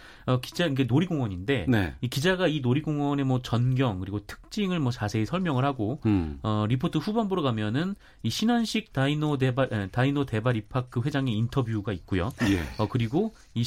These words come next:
Speaker 1: 신 회장의 부부 그리고 신 회장의 아버지인 이 신영균 자유한국당 상임 고문 등이 여기서 이제 테이프 커팅식을 하는 모습이, 그 장면이 내보내집니다.
Speaker 2: 예.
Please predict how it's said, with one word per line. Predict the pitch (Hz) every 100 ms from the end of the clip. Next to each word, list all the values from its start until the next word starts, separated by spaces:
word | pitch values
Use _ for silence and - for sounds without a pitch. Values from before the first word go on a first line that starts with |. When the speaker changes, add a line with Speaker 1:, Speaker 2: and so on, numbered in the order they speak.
| -
Speaker 1:
신 | 240 240 208
회장의 | 190 180 160
부부 | 120 120 104
그리고 | 101 110
신 | - 214
회장의 | 202 175 156 143
아버지인 | 101 107 113 107 113 180 - - -
이 | 110
신영균 | - 220 254 226 214 180
자유한국당 | 110 113 113 113
상임 | 110 185 190
고문 | 160 131 110
등이 | 110 107 98 - - -
여기서 | 107 120 110
이제 | 95
테이프 | - 240 254 -
커팅식을 | - - 139 120 - 98 92
하는 | 90
모습이, | 87 95 110 98 87 82 - -
그 | 92
장면이 | - 117 120 98
내보내집니다. | 92 107 98 - 85 85 82 -
Speaker 2:
예. | 107